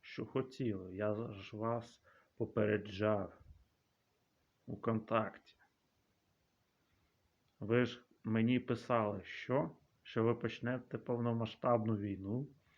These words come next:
От. І через чотирнадцять років фактично почали.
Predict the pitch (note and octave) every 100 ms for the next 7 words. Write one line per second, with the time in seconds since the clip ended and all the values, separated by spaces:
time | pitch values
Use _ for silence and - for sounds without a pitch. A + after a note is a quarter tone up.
0 | - _ _ _ _ _ _ _ _ -
1 | A2 G2+ G2 _ _ _ _ _ _ _
2 | - _ _ _ _ _ _ _ - G#2
3 | B2+ B2+ A#2+ B2 - A#2+ C3 C#3 C3+ A#2
4 | A2 G#2+ G2+ - - A2+ - A#2 G#2+ A2+
5 | A2+ - - - G2 G#2